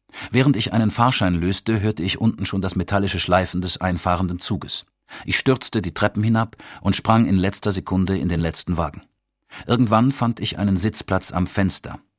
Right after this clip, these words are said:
Alle paar Minuten vergewisserte ich mich, dass mein Telefon eingeschaltet war, dass es Empfang hatte, dass keine Nachricht vorlag, die Hans Olof auf die Mailbox gesprochen hatte, während ich durch einen Tunnel gefahren war. Kurz vor Rönninge klingelte es in meiner Tasche,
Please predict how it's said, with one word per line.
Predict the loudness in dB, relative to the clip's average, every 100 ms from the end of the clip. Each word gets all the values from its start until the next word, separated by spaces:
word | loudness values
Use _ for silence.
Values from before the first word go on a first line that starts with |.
| _
Alle | 0 0
paar | 0 0
Minuten | 2 0 -2
vergewisserte | -4 -2 0 0 0 -2
ich | -2
mich, | -2 -2 -8 -16 -4
dass | 0
mein | 2 2
Telefon | 0 -2 0 2 2
eingeschaltet | 2 2 2 0 -4 -6 -10
war, | -10 -12 _
dass | -6 -4
es | -4
Empfang | -4 0 2 2
hatte, | -2 -10 -20 _
dass | -6
keine | 0 2 4
Nachricht | 4 2 0 -4
vorlag, | -4 0 2 0 -6 -8 -2
die | 0
Hans | 0 0
Olof | 0 2 0
auf | -4 0
die | 2
Mailbox | 4 2 0 -4
gesprochen | -6 -8 -8 -6
hatte, | -6 -4 -6 -8 -4
während | -2 0 0
ich | -2 -4
durch | -4 -2
einen | 0 0
Tunnel | 2 2 2
gefahren | -2 -6 -8 -8
war. | -12 -14 _ _ _ _ _ -20 -18 0
Kurz | 2 2 0
vor | 0 2
Rönninge | 4 4 4 2
klingelte | 0 0 2 2 -2
es | -4 -2
in |
meiner | 0 0 0
Tasche, | 0 2 0